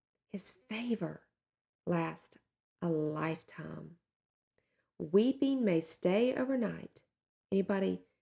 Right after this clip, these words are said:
had any weeping going on lately? Weeping may stay overnight, but, I love that word but. That means something good's coming, right? "But there is joy in the morning." And that's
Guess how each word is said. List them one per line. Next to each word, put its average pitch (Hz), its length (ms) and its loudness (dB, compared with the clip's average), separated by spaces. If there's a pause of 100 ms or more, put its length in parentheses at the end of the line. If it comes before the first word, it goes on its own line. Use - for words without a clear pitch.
(120)
had 208 140 0
any 170 280 0
weeping 208 480 4
going 214 300 2
on 214 240 0
lately? 220 560 -2 (720)
Weeping 247 720 4
may 175 140 2
stay 202 400 0
overnight, 214 540 -2 (1400)
but, 196 460 2 (360)
I - 60 -4
love 170 220 2
that - 180 -2
word - 240 -4
but. - 300 -2
That - 160 0
means 160 200 -4
something - 300 -4
good's 147 400 4
coming, - 320 -6
right? 160 380 -2 (280)
"But 175 540 4 (340)
there 175 280 8
is 151 300 0
joy 165 720 4 (240)
in 151 440 0 (320)
the 147 100 -2
morning." 147 680 -4
And 165 100 -2
that's 247 300 -4